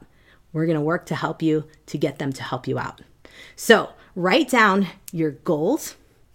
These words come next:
Write down what you're looking at in terms of, like I said, adventure goals too. But what you're looking at in terms of, what do you wanna do when you get older? What do you want it to be like? What do you, how do you wanna interact with people? Where do you wanna live?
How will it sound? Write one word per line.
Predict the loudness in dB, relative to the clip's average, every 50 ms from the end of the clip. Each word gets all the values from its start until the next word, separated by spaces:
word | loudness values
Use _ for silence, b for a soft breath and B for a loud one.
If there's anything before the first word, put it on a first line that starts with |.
| B B B B B
Write | -2 2 4 4 6 4 2 0 -6 -4
down | -2 0 0 4 4 4 4 4 2 0 -4 -6 -10 -20 _ _ _ _ _ _ _ _ _ -20 -12
what | -6 -2 0 0 0 0 -2
you're | -4 -2 -2
looking | -2 -2 -4 -2 -2 -2 -2 -2 -4 -6 -6
at | -8 -8 -6 -6
in | -6 -8
terms | -6 -6 -6 -4 -4 -2 -2 -2
of, | -2 -2 -2 -4 -8 -12 -20 -20 -20 -20 -20 -18
like | -16 -12
I | -12
said, | -12 -10 -10 -12 -12 -12 -12
adventure | -14 -12 -8 -8 -6 -6 -6 -6
goals | -6 -6 -6 -8 -8 -8
too. | -6 -4 -4 -4 -6 B B B B B
But | -10 -8 -6
what | -4 -6 -6 -2 -2
you're | 0 0
looking | 0 0 0
at | -2
in | -2 -2
terms | -2 -2 -2
of, | 2 0
what | 2
do | 4 4
you |
wanna | 2 2 0 -2 -2
do | 0 2 2 2
when | 0 0 -2 -2 0
you | 0
get | -2 -2 -2
older? | 0 0 0 0
What | 2 2 2
do | 2
you | 2
want | 2 0 -2
it | -2
to | -4
be | -6 -2 0
like? | 0 0 0 -4 -8 -14
What | -8 -4 -2 -2
do | -2
you, | -2
how | 0 0 2
do | 2 2
you | 0
wanna | -2 -2 -4 -6 -8 -4 _
interact | -2 -2 0 0 -2 -2 -4 -4 -6
with | -6 -6 -4
people? | -4 -4 -2 0 0 0 2
Where | 0 -2
do | -2
you | -4
wanna | -8 -10 -12 -12
live? | -6 -2 -2 0 0 -2 -2 -6